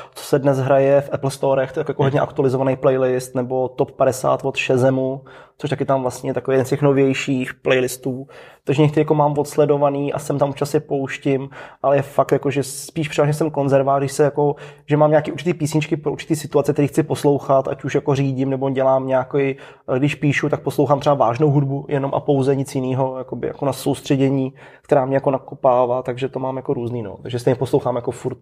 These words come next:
Speaker 1: hodně to dokola a málo kdy se mi stává, že objevuju úplně novou muziku.
Speaker 2: To já tam mám, když takhle potřebuji na soustředění, tak tam mám svůj, eh, playlist, který si sám aktualizuju na filmovou hudbu, že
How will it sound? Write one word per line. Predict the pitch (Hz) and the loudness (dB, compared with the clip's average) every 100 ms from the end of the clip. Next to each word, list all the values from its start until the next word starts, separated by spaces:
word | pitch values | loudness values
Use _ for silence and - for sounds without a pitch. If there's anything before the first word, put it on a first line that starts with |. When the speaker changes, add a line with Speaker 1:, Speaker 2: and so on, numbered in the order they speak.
| - - | -12 -6
Speaker 1:
hodně | 113 127 | 0 0
to | 123 143 | 2 2
dokola | 123 - 123 123 - - - - | 2 4 4 2 -4 -20 -10 -2
a | |
málo | 131 127 135 | 2 4 4
kdy | 135 | 2
se | 139 | 0
mi | 135 | -2
stává, | - 123 123 127 | 2 0 2 0
že | 135 | -2
objevuju | 123 127 120 120 | 0 0 0 -4
úplně | 120 123 123 | -4 -4 -2
novou | 123 123 | -2 -4
muziku. | 113 120 120 107 - _ - _ - | -4 -4 -6 -10 -14 _ -20 _ 2
Speaker 2:
To | |
já | 104 | 4
tam | 98 95 | 4 2
mám, | 98 101 101 104 - | 2 2 0 -6 -8
když | 120 104 - | -8 -6 -2
takhle | 104 110 101 | 0 2 0
potřebuji | 107 - 101 | 0 -2 -2
na | 95 | -2
soustředění, | - 90 104 98 101 | -4 -6 -6 -4 -4
tak | 95 | -2
tam | 104 | -4
mám | 95 90 92 95 | -2 -4 -4 -6
svůj, | 90 107 98 95 92 92 92 | -6 -2 0 2 0 -2 -6
eh, | 80 101 98 | -8 -2 -2
playlist, | 95 101 95 95 95 92 - | 2 4 4 4 4 0 -6
který | - 92 90 | -2 0 0
si | 95 | 0
sám | 98 95 | 0 0
aktualizuju | 95 101 98 90 95 | 2 2 2 0 0
na | 95 92 | 2 2
filmovou | 104 98 92 95 | 2 2 2 2
hudbu, | 92 92 92 | 0 -6 -6
že | 95 | -6